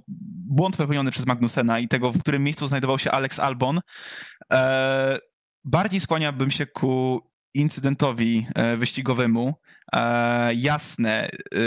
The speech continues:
e, Albon nie był w tym momencie jeszcze w połowie bolidu Kevina, natomiast zbliżał się z taką prędkością, że też ciężko było tak naprawdę wyrobić jakąkolwiek inną reakcję. Mógłby zjechać na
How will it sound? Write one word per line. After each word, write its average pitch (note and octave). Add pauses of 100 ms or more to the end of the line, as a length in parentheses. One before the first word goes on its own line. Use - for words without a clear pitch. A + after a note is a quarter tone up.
e, -
Albon C#3
nie D#3
był D3+
w -
tym C3
momencie B2
jeszcze B2
w B2+
połowie B2
bolidu A2+
Kevina, A2+ (380)
natomiast C3
zbliżał C3+
się D3+
z -
taką C#3
prędkością, C#3
że C3
też C3+
ciężko D3+
było C#3
tak C#3
naprawdę C#3
wyrobić C3+
jakąkolwiek C#3
inną C3
reakcję. C3
Mógłby A#2+
zjechać C3+
na B2